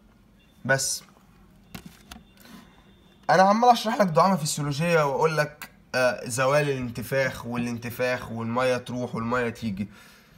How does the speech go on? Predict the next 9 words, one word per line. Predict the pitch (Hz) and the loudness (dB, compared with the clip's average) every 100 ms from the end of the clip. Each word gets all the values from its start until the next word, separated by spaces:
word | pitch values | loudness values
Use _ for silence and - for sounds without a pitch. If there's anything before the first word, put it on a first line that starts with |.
| _ _ - | _ _ -10
فتوقع | 127 139 185 196 147 | -4 0 0 2 0
كده | - 151 | 0 -2
من | 127 120 | -2 -2
اللي | 127 | -4
أنا | 143 175 | -4 -4
شرحته | - 127 131 - 113 | -4 -2 -2 -4 -6
ده، | 107 101 - _ _ _ _ _ _ _ - - | -6 -10 -18 _ _ _ _ _ _ _ -20 -10
الدعامة | 120 110 123 127 151 | -8 -2 2 4 2
دي | 131 110 | -2 -4